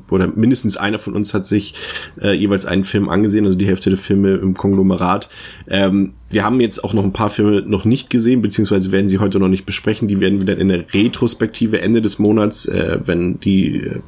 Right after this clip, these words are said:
Filmfeste in allen Städten durch waren, nochmal besprechen. Und es soll heute quasi eher so eine Art Preview werden. Also wir haben die Filme natürlich gesehen und wir haben, werden sie auch besprechen, aber eher für euch als Tipps oder als Warnung. Solltet ihr sehen, da so ein paar Highlights wie Free From Hell oder Forty-seven Meters Down Uncaged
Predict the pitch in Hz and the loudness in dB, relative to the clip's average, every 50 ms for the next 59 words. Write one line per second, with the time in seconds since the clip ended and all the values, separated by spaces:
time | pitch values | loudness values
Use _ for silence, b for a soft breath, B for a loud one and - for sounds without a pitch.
0 | - - - - - - - 98 95 - 101 95 - - - 95 90 80 - 90 | -14 -16 -16 -16 -8 -2 -2 -2 0 0 -2 -4 0 0 2 2 2 2 0 0
1 | 82 85 87 92 - - 107 98 92 92 87 95 - - 104 98 101 98 B B | 0 2 0 0 0 0 -2 0 2 2 2 0 0 0 0 0 0 -2 B B
2 | B B B B B 107 98 104 101 92 92 - - - 98 92 - - 101 98 | B B B B B 2 2 2 2 0 -2 -4 -2 -2 -2 -2 0 0 2 2
3 | 92 92 90 90 - 95 92 90 90 90 87 87 92 - - 90 85 85 85 92 | 2 2 2 0 0 2 0 2 2 0 0 0 -2 -2 -2 -2 -2 0 0 0
4 | 87 - 73 78 82 82 80 87 85 - 57 76 80 - - B B B B B | 0 0 0 -2 -2 -2 -6 -8 -8 -8 -8 -8 -8 -10 -14 B B B B B
5 | B B B - - - 135 127 110 110 117 110 98 101 104 101 101 104 113 107 | B B B -8 -2 0 0 2 2 2 2 2 2 2 2 2 2 2 2 2
6 | 95 90 87 92 90 87 92 98 92 92 - 101 95 90 85 - 92 - - 87 | 2 2 2 0 0 0 0 -2 -2 -2 0 0 0 0 0 -2 -2 0 0 2
7 | 98 123 127 113 98 85 87 90 82 90 87 87 95 87 92 90 - 87 - - | 2 2 2 2 0 0 0 0 0 0 0 0 2 2 2 0 0 -2 -2 -4
8 | - - - 101 98 - 107 101 92 90 - - 80 90 92 - - 90 - 87 | -4 -2 -2 -2 0 2 2 2 2 0 0 0 0 0 -2 -2 -4 -2 0 0
9 | 90 95 - - - - - - - - 147 - - - 80 - 71 78 - - | 0 0 -2 -2 -4 -6 -2 0 0 0 0 -2 -2 -2 0 0 0 -2 -2 -2
10 | 82 78 76 82 85 85 82 B B B B B B - 92 82 87 90 - - | -2 -2 -2 -4 -4 -6 -8 B B B B B B -2 -2 0 0 0 0 0
11 | 92 90 85 82 87 87 - - 85 85 95 85 87 90 82 - - 90 - - | 2 2 2 0 0 0 0 0 0 0 0 0 0 0 -2 -2 -4 -6 -2 0
12 | - 95 92 - 85 87 92 87 85 90 87 87 - - - - - 87 82 76 | 0 0 2 2 0 2 2 2 2 2 0 0 -4 -8 -6 -2 0 0 0 0
13 | - - 85 85 85 - 87 85 85 90 87 80 82 82 - - 76 85 73 58 | 0 0 0 0 0 0 0 0 2 2 2 2 0 -2 -2 -2 0 0 0 0
14 | 73 90 90 - 85 78 82 - | 0 0 0 0 0 0 -2 -4